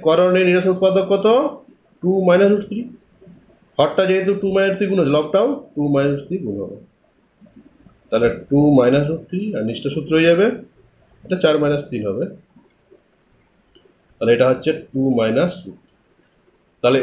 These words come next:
এর মান হচ্ছে two plus root three, আর বি এর মান হচ্ছে two minus root three। আচ্ছা, মান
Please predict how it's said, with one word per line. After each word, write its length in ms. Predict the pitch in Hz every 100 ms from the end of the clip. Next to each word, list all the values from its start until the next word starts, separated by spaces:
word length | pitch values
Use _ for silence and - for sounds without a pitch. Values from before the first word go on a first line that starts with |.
| 147
এর 80 | 160
মান 100 | 170 175
হচ্ছে 240 | - 190 196 196 -
two 80 | 175 180
plus 160 | 185 196 202
root 140 | 202 -
three, 100 | 247 262 - _
আর 80 | 107 107
বি 60 | 127
এর 60 | 135
মান 80 | 135 135
হচ্ছে 180 | - 185 -
two 60 | 127 117
minus 260 | 120 190 - -
root 140 | - _
three। 120 | 92 - _ _ _ _ _ -
আচ্ছা, 160 | 104 107
মান 120 | 131